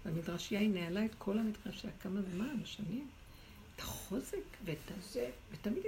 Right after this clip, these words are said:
התפעלתי איך היא יודעת להגיד לאנשים את הנקודה בלי להתרגש, ואיך היא מתקתקת. מה? יש לך את זה, תוציאי את זה. לא היינו מגיעים לקבוצה הזאת אם לא היה לנו, כל אחד פה. אחרת לא היינו מגיעים. אז כשאנחנו עוד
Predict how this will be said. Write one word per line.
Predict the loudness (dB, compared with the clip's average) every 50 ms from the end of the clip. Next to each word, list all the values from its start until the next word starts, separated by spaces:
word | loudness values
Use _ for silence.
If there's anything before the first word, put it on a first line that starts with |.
| 0
התפעלתי | 0 0 -2 0 0 0 0 0 0 -2
איך | -4 -2 -2 0
היא | 0
יודעת | 2 2 2 0 0 -2
להגיד | -4 -2 0 2
לאנשים | 2 2 2 0 -2 -2 -2 -2 -2 -2
את | -2
הנקודה | -4 -4 -4 -4 -2 0 0
בלי | 0 2 2 4
להתרגש, | 4 4 4 2 0 0 0 0 0 2 2 2 0 0 -2 -8 -12 -14 -16 -16 -16 -16 -16 -16 -10 -6
ואיך | -4 -4 -2
היא | -4 -4
מתקתקת. | -4 -6 -6 -4 -2 -2 -2 0 -2 -2 -2 -4 -6 -10 -10 -14 -14 -14 -14 -14 -14 -14 -12 -4 0
מה? | 2 2 2 2 0 -4 -10 -12 -14 -14 -14 -14 -16 -16 -16 -16 -14 -14 -16 -14 -14 -14 -14 -14 -8 2
יש | 6 8 8 8 6 4 0
לך | -2 2 2
את | 4
זה, | 4 4
תוציאי | 2 2 0 0 2 4 4 4 4 4
את | 0
זה. | 0 2 4
לא | 6 6 6
היינו | 6 8 8 10
מגיעים | 10 8 8 6 6 6
לקבוצה | 4 2 2 0 0 2 2 2
הזאת | 2 2 2 -2 0 0
אם | 0 0
לא | 0
היה | 0 0
לנו, | 0 0 2 6 8
כל | 8 8 8
אחד | 6 4 2 0 -4 -6 -6 -4
פה. | -4 -2 -2 -4 -6 -10 -10 -12 -12 -12 -14 -14 -14 -16 -16 -16 -16 -14 -8
אחרת | -2 0 2 2 4 4 4
לא | 4
היינו | 4 4 4 4
מגיעים. | 2 2 4 4 4 4 4 4 2 0 -2 -6 -12 -16 -18 -16 -16 -16 -14 -14 -12 -12 -12 -14 -14 -16 -12 -4 0
אז | 2 2 2 2 0 0 0
כשאנחנו | 2 2 4 4 4 6 4 4 4 2 0 4
עוד | 4 4